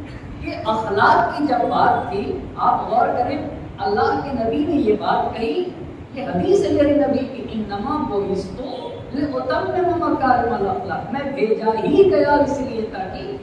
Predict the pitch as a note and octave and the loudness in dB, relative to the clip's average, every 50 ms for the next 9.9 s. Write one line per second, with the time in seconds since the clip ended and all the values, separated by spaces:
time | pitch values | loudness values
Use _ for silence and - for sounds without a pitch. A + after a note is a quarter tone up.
0 | - - - - - - - - - - - A#3 A3+ A#3+ B3 - - F4 F4 - | -12 -14 -16 -16 -10 -6 -4 -4 -4 -4 -6 -6 -2 2 2 4 4 2 0 2
1 | F#4+ G4+ F#4+ E4+ E4+ F4 F4 F4 - - - - - - - - - - - - | 2 4 4 4 4 2 2 0 0 -2 -2 -2 0 0 -2 -2 -4 -6 -8 -10
2 | - - - - - - - - - - - - - - - F#3 A3+ A#3 A3+ A#3+ | -14 -14 -16 -16 -16 -16 -16 -16 -16 -18 -16 -16 -16 -10 -4 2 6 6 8 6
3 | C4+ B3+ A#3+ B3+ B3 A#3 A#3 A3+ A3+ A3 - - - B3 B3+ B3+ C4 C4 - A#3 | 6 4 2 0 2 4 6 6 6 6 4 0 0 0 0 0 0 0 0 0
4 | A3 A3+ - A3+ B3+ B3 - B3 A3 G#3+ G3+ G3+ - G#3 A#3 A#3 - A3+ A3 A3+ | 0 0 0 0 0 0 0 0 0 0 0 -2 -2 -4 -6 -6 -4 -4 -4 -2
5 | G#3 F#3 F3+ F3+ F3+ F3+ - A#3+ A#3 A#3+ B3 B3 - A3 G#3+ G3 G3 G3 F#3 F3+ | -2 0 0 2 2 2 0 0 0 0 0 -2 -2 -2 -2 0 0 -2 0 0
6 | F#3 F#3 F3 - - - - - - - - - - - - - - G#3 A#3 B3+ | -2 -2 -4 -6 -8 -10 -12 -12 -14 -16 -16 -16 -16 -16 -16 -10 -2 2 4 4
7 | B3 - - F4+ F4+ - - A3+ - - - G3 F#3+ F#3+ - - - - - - | 4 6 4 4 4 4 2 2 0 -2 0 0 2 2 2 2 0 0 0 0
8 | - - - - - - - - - F#3 F3+ - - - - - - - - - | 0 0 0 2 2 2 2 2 2 2 0 -2 -4 -6 -6 -8 -10 -10 -12 -16
9 | - - - - - G3 G#3 C4+ C#4 - - F#3 F#3 - F#4 F4+ - - | -16 -16 -18 -16 -8 -2 2 4 4 6 6 6 4 4 2 0 0 -2